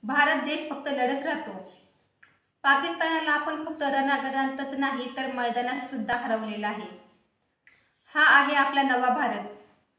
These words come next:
जो फक्त अन्याय सहन करत नाही तर त्या अन्यायाला प्रत्युत्तर सुद्धा देऊ शकतो. आपल्या शहीद जवानांचे बलिदान व्यर्थ जाऊ देणार नाही आणि आपला सिंदूर कधी फिका पडू देणार नाही. हा आहे आपला नवा भारत.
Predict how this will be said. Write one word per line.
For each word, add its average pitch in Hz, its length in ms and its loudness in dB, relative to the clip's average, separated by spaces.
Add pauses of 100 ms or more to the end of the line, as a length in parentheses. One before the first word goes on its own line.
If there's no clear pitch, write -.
(240)
जो 285 100 -2
फक्त 359 300 -2
अन्याय 277 380 4
सहन 277 380 0
करत 269 340 -2
नाही 247 300 -4
तर 247 180 -8
त्या 262 120 0
अन्यायाला 254 480 0
प्रत्युत्तर 254 720 -4
सुद्धा 233 320 -4
देऊ 226 240 0
शकतो. - 540 -12 (420)
आपल्या 277 300 -2
शहीद 302 440 -4
जवानांचे 277 500 2
बलिदान 254 540 -2
व्यर्थ 262 260 -4
जाऊ 240 300 0
देणार 240 320 -2
नाही 240 320 -2
आणि 233 200 -2
आपला 233 420 -2 (420)
सिंदूर 269 440 -2
कधी 262 320 -4
फिका 269 240 -4
पडू 233 220 0
देणार 233 360 -2
नाही. 240 360 -4
हा 240 120 -2
आहे 233 340 0
आपला 226 260 -4
नवा 220 260 -4
भारत. 202 300 -6